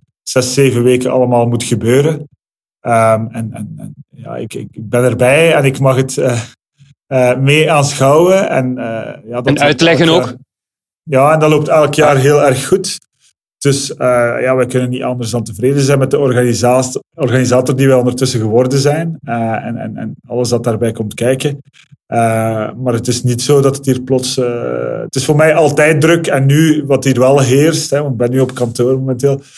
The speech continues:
Speaker 1: ja, er heerst hier wel zo'n gezonde nervositeit zo in aanloop, eh,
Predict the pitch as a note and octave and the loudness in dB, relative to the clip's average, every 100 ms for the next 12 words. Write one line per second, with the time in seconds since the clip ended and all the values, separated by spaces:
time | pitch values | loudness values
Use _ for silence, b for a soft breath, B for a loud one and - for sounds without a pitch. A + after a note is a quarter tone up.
0 | B - A#2 A2 A#2 A#2+ C3+ B2 B2 B2 | B -8 -4 -2 -2 -2 0 0 0 0
1 | B2+ A#2 G2+ B2+ C3 B2+ A#2+ A#2+ A#2 B2 | -2 -4 -4 -2 0 0 0 0 -2 -2
2 | B2+ - - E3 - E3 E3 F3 E3+ D3 | -4 -4 -4 -4 -4 -2 0 -2 -2 -2
3 | C#3 C#3 C#3 | 0 0 0